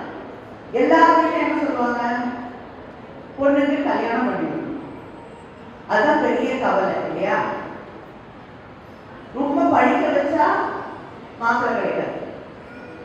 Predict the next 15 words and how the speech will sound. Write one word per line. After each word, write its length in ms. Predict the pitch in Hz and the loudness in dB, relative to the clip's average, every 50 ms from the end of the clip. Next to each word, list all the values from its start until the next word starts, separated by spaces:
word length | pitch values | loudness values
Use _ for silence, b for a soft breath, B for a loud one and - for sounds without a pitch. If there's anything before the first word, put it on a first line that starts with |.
| - - - - - - - - - - - - - - - - - - - - - | -16 -16 -16 -16 -16 -16 -16 -18 -16 -16 -16 -18 -18 -18 -18 -18 -18 -18 -18 -14 -6
வீ-, 180 | 262 285 277 - - | -4 -4 -2 0 0
அப்புறம் 260 | 269 294 302 294 - - | 2 4 4 4 4 2
வீட்டு 200 | 339 - - - 277 | 2 2 2 2 2
வேலை 160 | 269 240 240 240 | 4 4 4 4
கத்துக்காது, 560 | - - - - - - - - 190 196 - - - - - - - - - - - - - | 2 0 0 -2 -2 -2 0 0 0 -2 -4 -6 -8 -8 -10 -12 -14 -14 -16 -16 -16 -12 -8
சமைக்க 340 | 240 220 226 277 294 285 285 262 247 240 | -4 -2 -2 0 0 -2 -2 -2 -4 -4
தெரியாம 300 | 233 226 220 220 220 220 190 | -4 -2 -2 -2 -4 -2 -2
போயிடும். 400 | 175 160 - - 170 - - - - - - - - - - - - - - - - - - - - - | -2 -2 0 -2 -2 -4 -6 -8 -10 -12 -12 -14 -14 -16 -16 -16 -16 -16 -16 -18 -16 -16 -16 -16 -10 0
இதெல்லாம் 600 | 247 302 302 302 320 320 302 294 294 311 330 330 - 330 349 - - - - - 240 240 285 | 4 4 6 6 6 4 4 4 4 4 4 4 2 2 0 -4 -6 -8 -8 -8 -4 -2 0
எப்படி 240 | 277 - - 302 277 - - | 0 2 0 0 0 0 0
மாத்துறது? 560 | 277 - - 269 277 285 240 247 247 - - - - - - - - - - - - - - - - - - - - - - - - - - - - - - - - - - - - - - - | 0 0 0 0 -2 -2 -2 -2 -2 -2 -2 -2 -4 -6 -8 -10 -12 -12 -14 -14 -14 -14 -16 -16 -16 -16 -16 -16 -16 -16 -16 -16 -16 -16 -16 -16 -16 -16 -16 -16 -16 -16 -16 -18 -18 -18 -12 -8
பிள்ளைய 260 | 302 302 320 320 311 - - | -4 0 2 2 2 2 2
ஸ்கூலுக்கு 440 | - - 311 320 320 320 - - - - | 0 2 2 2 2 2 2 0 0 -2
அனுப்பணும், 460 | - - - - - - - - - - - - - - - - - - - - - - - - - - - - - - - - - - - - - 220 | -2 -4 -4 -6 -6 -8 -8 -8 -10 -10 -12 -14 -14 -14 -16 -16 -16 -16 -18 -18 -18 -18 -18 -18 -18 -18 -18 -18 -18 -18 -18 -18 -18 -18 -12 -6 -2 0
அதுக்காக 500 | 226 240 240 233 - - 240 240 240 | 2 2 2 2 2 2 2 2 4